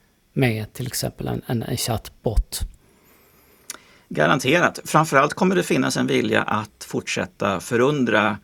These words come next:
Speaker 2: eh, så att människor fortsätter prata om det som den här fantastiska entiteten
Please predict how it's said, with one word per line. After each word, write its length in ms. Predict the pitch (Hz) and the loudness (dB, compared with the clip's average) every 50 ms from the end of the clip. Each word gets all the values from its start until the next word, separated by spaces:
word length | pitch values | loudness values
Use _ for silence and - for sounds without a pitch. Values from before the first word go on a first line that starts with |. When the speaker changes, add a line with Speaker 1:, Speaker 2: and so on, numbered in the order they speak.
| _ - - - - _ - | _ -20 -20 -20 -20 _ -8
Speaker 2:
eh, 300 | - 110 107 104 101 90 | -4 -2 -2 -2 -2 -2
så 180 | - - 123 | -2 -2 -2
att 100 | 110 - | -2 2
människor 440 | 131 123 113 107 101 - 117 113 107 | 2 2 2 0 -2 -2 -2 -2 -2
fortsätter 520 | 92 - 135 120 - - 120 107 - 127 104 | -2 -2 -4 -2 -2 -2 -4 -4 -2 -4 -2
prata 420 | - - 139 117 104 104 - 170 | 4 4 4 4 4 0 0 2
om 200 | 139 113 101 92 | 2 2 2 0
det 140 | 101 101 98 | -2 -2 -2
som 440 | - - 104 104 98 98 98 98 - - | -2 0 0 0 0 0 -4 -8 -8 -6
den 120 | - 113 | -4 -2
här 100 | 117 104 | -2 -2
fantastiska 640 | - - 107 - 120 117 - - 160 - - - 113 | -4 -6 -6 -4 -4 -4 -4 -4 -8 -6 -4 -4 -4
entiteten 680 | 117 107 104 120 - 165 180 175 - - 107 101 101 | -4 -4 -6 -6 -4 -4 -4 -4 -4 -4 -4 -2 -4